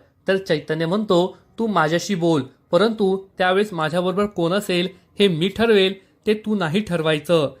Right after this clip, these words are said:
तेव्हा अर्जुनला खूप राग येतो, तर साक्षी म्हणते, "चैतन्य, मी बाहेर जाते." अर्जुन चिडून म्हणतो, "बाहेर नाही, घराबाहेर जायचं, नाहीतर चोरून आमचं बोलणं ऐकशील."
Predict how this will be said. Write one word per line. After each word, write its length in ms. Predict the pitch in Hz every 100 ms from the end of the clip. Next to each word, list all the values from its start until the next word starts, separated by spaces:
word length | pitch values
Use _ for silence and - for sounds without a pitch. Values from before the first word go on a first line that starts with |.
| _ _ _
तेव्हा 400 | 220 240 214 190 190 _ _ _ -
अर्जुनला 420 | 139 156 170 214 226 226
खूप 260 | 240 240
राग 220 | 175 160
येतो, 440 | 156 147 165 139 - -
तर 60 |
साक्षी 400 | 180 - 143 -
म्हणते, 540 | 175 208 214 185 180 - _ -
"चैतन्य, 560 | 156 151 214 202 185 202 - -
मी 100 | 208
बाहेर 320 | 156 139 175
जाते." 520 | 170 160 175 160 139 _ _ _
अर्जुन 320 | - 143 170
चिडून 320 | 180 165 156 160
म्हणतो, 560 | 202 208 180 180 175 -
"बाहेर 300 | 139 151 160
नाही, 380 | 196 190 190 190
घराबाहेर 500 | 117 139 165 180 196
जायचं, 480 | 175 160 165 156 - _ _
नाहीतर 340 | 156 151 160
चोरून 400 | 214 - 175 196
आमचं 320 | 196 190 214 170
बोलणं 300 | 151 156 180
ऐकशील." 480 | 160 - - 170